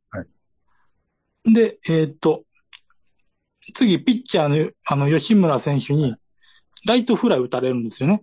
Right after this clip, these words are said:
Speaker 1: ええ。
Speaker 2: で、それで長岡選手が帰ってきて一点取ったと。
Speaker 1: ええ。
Speaker 2: 多分それでええんですよ。
Speaker 1: はい。
Speaker 2: 岡田野球では。
Speaker 1: ええ。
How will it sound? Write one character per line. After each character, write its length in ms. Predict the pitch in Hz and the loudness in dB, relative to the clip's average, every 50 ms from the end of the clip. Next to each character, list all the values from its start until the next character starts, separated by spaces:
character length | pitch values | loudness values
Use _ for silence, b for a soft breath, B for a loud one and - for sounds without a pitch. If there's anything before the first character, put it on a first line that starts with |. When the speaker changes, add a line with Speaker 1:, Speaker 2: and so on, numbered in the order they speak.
| - | -4
Speaker 1:
え 160 | - 117 95 80 | -6 -6 -4 0
え。 40 | - | 0
Speaker 2:
で、 120 | 233 233 175 | 2 2 2
そ 140 | - 254 | 2 2
れ 120 | 240 254 247 | 2 2 4
で 240 | 233 240 226 - - | 4 2 0 0 -2
長 180 | - 185 180 190 | -2 -2 0 -2
岡 180 | 175 - 196 165 | -2 -2 -2 -2
選 160 | - 190 170 | 0 0 0
手 100 | 160 156 | -2 -2
が 60 | 147 | 0
帰 140 | - 190 190 | 0 -2 -2
っ 40 | - | -2
て 100 | 214 190 | -4 -4
き 60 | 170 | -4
て 60 | 156 | -4
一 140 | 165 165 - | -6 -6 -6
点 260 | - 202 185 175 175 | -2 -2 0 0 0
取 160 | - 143 139 | 0 -2 -2
っ 20 | - | -2
た 120 | - 147 | -4 -4
と。 240 | 143 - 110 - _ _ _ - | -4 -4 -8 -8 _ _ _ -6
Speaker 1:
え 200 | 143 127 101 87 | -6 -6 -6 -6
え。 20 | 87 _ _ _ _ _ _ _ _ _ | -12 _ _ _ _ _ _ _ _ _
Speaker 2:
多 100 | - 254 | -4 -2
分 120 | 233 214 | 0 0
そ 120 | - - 277 | 0 0 0
れ 140 | 269 269 262 | 2 2 2
で 220 | 269 269 226 - - | 2 0 0 -2 0
え 100 | 202 208 | 0 2
え 60 | 208 | 2
ん 60 | 196 165 | 2 0
で 80 | 143 131 | -2 -4
す 120 | - 131 | -6 -6
よ。 200 | 123 110 107 _ _ - | -8 -8 -10 _ _ -6
Speaker 1:
は 180 | - 139 110 | -4 -4 -4
い。 120 | 80 78 - - | -4 -6 -10 -8
Speaker 2:
岡 200 | - - 185 156 | -6 -4 -2 0
田 80 | 160 | 0
野 120 | 156 147 139 | 0 0 -2
球 200 | - 143 135 123 | -2 -2 -2 -2
で 100 | 131 117 | -2 -4
は。 100 | 113 117 | -4 -4
Speaker 1:
え 40 | 95 | -6
え。 200 | 85 - 80 | -8 -8 -12